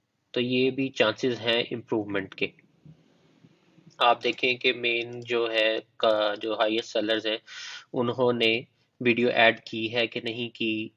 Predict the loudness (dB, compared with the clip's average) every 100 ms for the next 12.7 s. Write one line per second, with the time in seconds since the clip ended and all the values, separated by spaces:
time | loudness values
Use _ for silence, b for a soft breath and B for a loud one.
0 | -10 -8 -6 -6 -4 -4 -6 -8 -8 -8
1 | -4 -2 -2 -2 -4 -6 -2 0 0 -2
2 | 2 4 4 0 -8 -4 -2 2 2 0
3 | -12 -12 -8 -8 -8 -2 2 2 2 0
4 | -4 -4 0 0 -2 B B B B B
5 | B B 2 4 6 6 4 2 -8 -12
6 | -4 0 0 0 -2 -2 0 -2 -2 -4
7 | -4 -4 2 2 2 0 -2 -2 -4 -6
8 | -6 -2 0 0 -4 _ -2 0 0 -8
9 | -6 -8 -6 -6 -4 -4 -2 2 2 4
10 | 0 0 -2 -2 -4 -6 2 2 2 0
11 | -4 -4 -8 -8 -2 -2 0 -2 -4 -8
12 | -10 -6 -4 -4 -2 -4